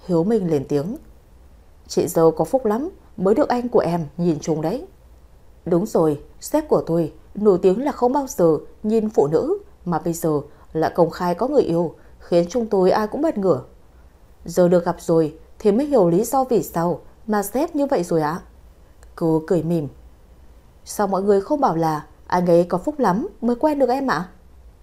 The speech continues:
Ơ, mà lý do lúc nãy mấy anh nói là gì ạ? À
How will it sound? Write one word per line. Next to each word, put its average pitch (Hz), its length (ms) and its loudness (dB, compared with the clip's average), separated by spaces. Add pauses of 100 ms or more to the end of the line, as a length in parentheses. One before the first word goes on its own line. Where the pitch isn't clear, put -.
(300)
Ơ, 202 180 4 (960)
mà 202 160 4
lý 196 160 6
do 240 180 0
lúc 226 180 0
nãy 240 280 -4 (180)
mấy 196 180 0
anh 233 180 0
nói 180 220 4
là 302 140 0
gì 214 180 0
ạ? 165 200 0 (880)
À 180 160 2